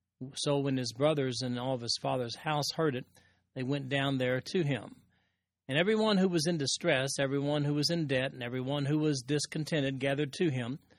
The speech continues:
So he became captain over them. And there were about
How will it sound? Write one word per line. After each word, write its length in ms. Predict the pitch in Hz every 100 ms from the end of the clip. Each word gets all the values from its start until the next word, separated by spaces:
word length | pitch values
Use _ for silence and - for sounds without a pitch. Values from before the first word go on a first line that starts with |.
| _ _ _ _
So 140 | -
he 100 | 175
became 400 | 180 170 196 180
captain 420 | - 208 196 180 165
over 220 | 175 180
them. 480 | 208 175 - 98 - _ _ _ _ _
And 160 | 165 190
there 100 | 202
were 100 | 196
about 260 | 185 185